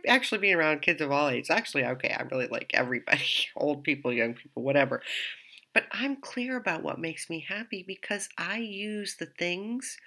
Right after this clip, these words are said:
that make me happy, and I sprinkle my life with it, my day with it.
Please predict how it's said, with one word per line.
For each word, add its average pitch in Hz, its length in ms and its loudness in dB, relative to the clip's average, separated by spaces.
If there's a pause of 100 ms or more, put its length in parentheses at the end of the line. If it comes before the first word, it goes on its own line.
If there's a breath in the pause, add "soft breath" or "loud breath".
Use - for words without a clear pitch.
(240 loud breath)
that 160 140 0
make 180 240 -6
me 170 100 -6
happy, 170 600 -4 (400 loud breath)
and 180 100 -6
I 220 100 -6
sprinkle 240 600 -6
my 180 200 0
life 160 420 -2
with 151 200 -6
it, - 100 -8
my 139 160 -8
day 165 260 0
with - 280 -6
it. - 140 -4